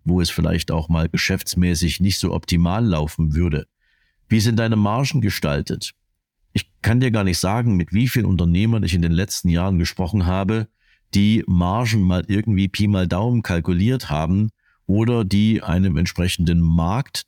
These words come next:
folgend ihre Produkte oder ihre Dienstleistungen entsprechend den Marktpreisen kalkuliert haben, obwohl sie eine wesentlich höhere Qualität angeboten haben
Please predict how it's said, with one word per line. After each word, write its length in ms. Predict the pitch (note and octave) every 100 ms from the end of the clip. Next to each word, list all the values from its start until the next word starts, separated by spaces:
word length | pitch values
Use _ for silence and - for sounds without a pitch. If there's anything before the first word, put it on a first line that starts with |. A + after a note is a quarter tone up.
| _
folgend 720 | - F2 F2 G#2 A2 C3+ D#3 - _ _ _ _
ihre 300 | A#2+ A2+ A#2
Produkte 800 | G2 G2+ G2 A2+ - C3 C3 -
oder 180 | E2+ E2+
ihre 280 | - D#2 D#2+
Dienstleistungen 960 | F2+ G#2+ - F#2+ G2 G2+ G2+ G2 G2 -
entsprechend 440 | F2+ - A#2 C3+ G#2
den 120 | F#2+
Marktpreisen 720 | G2 E3 - - D2 D2 E2
kalkuliert 640 | E2+ D2 E2+ E2+ A#2 -
haben, 380 | D2 D2+ F#2 A2 - _ _ -
obwohl 320 | F2+ G2 C#3+
sie 140 | C3+
eine 240 | A2+ A#2 A2+
wesentlich 420 | C#3+ E3 C3+ G2
höhere 300 | A#2 B2+ A2+
Qualität 580 | - G2 F#2 - D3+ E3
angeboten 640 | D#2+ D#2+ D#2 E2 D#2+ E2+
haben 360 | D#2 E2+ A#2+